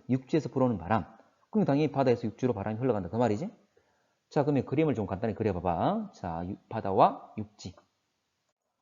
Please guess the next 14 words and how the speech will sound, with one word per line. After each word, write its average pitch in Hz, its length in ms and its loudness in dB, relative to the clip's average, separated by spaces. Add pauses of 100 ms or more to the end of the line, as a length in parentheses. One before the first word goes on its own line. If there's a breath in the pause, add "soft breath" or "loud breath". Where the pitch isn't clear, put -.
(1040)
자, 151 140 8
그러면 139 400 8
일단 123 220 6
이걸 135 200 8
알기 117 280 4
전에 123 260 0
비열이란 147 600 6
개념을 98 260 -4
좀 92 120 -6
알아야 90 200 -2
돼. 113 380 -8
자, 113 160 0
지금 147 520 4 (160)
그-, - 120 -4